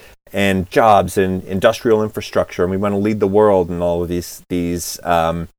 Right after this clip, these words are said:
capacities, for lack of a better phrase. But it doesn't take less resources, it takes more. I get the question all the time, "Well, what about recycling and thrifting?"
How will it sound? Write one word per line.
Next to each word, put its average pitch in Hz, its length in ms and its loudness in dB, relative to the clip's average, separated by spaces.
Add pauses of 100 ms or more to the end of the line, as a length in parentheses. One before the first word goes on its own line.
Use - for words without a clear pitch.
(920)
capacities, 98 680 0
for 87 140 -2
lack 85 240 -2
of 87 60 -6
a 85 40 -4
better 85 220 0
phrase. 82 400 -6
But 104 300 0
it 90 120 -8
doesn't 123 320 0
take 123 340 0 (220)
less 110 400 2
resources, 85 680 -4
it 87 120 -10
takes 95 300 -4
more. 92 380 2
I 90 80 0
get 107 180 0
the 101 80 -8
question 117 340 0
all 104 120 0
the 101 80 -2
time, 110 260 -2
"Well, 101 100 -2
what 113 140 -2
about 110 200 0
recycling 101 640 -2
and 87 100 -8
thrifting?" 101 560 -4